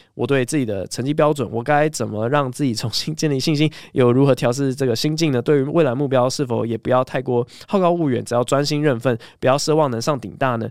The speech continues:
希望我的问题不要太难回答，如果造成不便，请见谅。Q Q，祝福您与家人身体健康、平安顺利。O W O P S，我修改过好几次这个留言了，但那换行还是会跑掉，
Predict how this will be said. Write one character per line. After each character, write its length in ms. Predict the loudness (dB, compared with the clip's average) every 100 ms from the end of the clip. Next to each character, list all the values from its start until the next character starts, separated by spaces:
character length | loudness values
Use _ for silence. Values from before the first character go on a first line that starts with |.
| -10 -4
希 100 | 2
望 80 | 2
我 140 | 2
的 60 | 2
问 120 | 2
题 140 | 0 -6 _
不 80 | -2
要 100 | -2 -2 _ _ -4
太 100 | -2
难 180 | -2
回 160 | -4 -4
答， 200 | -4 -2
如 80 | 0
果 100 | 2
造 140 | 0
成 100 | -2
不 80 | -4
便， 220 | -2 -2
请 200 | -4 -8
见 220 | -4 0
谅。 160 | 0 -2
Q 240 | -2 -2
Q， 240 | 0 0 0 -4
祝 120 | -4 -2
福 100 | 0
您 260 | 0 -4 -6
与 180 | -6 0
家 160 | 2
人 100 | 2
身 120 | -2
体 80 | -4
健 120 | -4
康、 160 | -4 -4
平 160 | -4 -2
安 160 | -2
顺 240 | -2 -2 0
利。 140 | -2 -4 -20 -20 _ -2
O 240 | 2 2 0
W 280 | -2 0 0 2
O 260 | 2 2 -2 _
P 240 | -4 -4 0
S， 320 | 0 0 -10 -16 -20 -4
我 120 | -2
修 200 | 2 2
改 200 | 2 0
过 140 | 0
好 160 | 0 0
几 100 | 0
次 200 | -4 -2
这 80 | 0
个 80 | 2
留 200 | 2 2
言 160 | 0
了， 140 | -2 0
但 160 | 0
那 80 | 0
换 220 | 0 -2
行 100 | -2 -6
还 100 | -4
是 80 | -2
会 120 | -2
跑 200 | 0 -4
掉， 240 | 0 0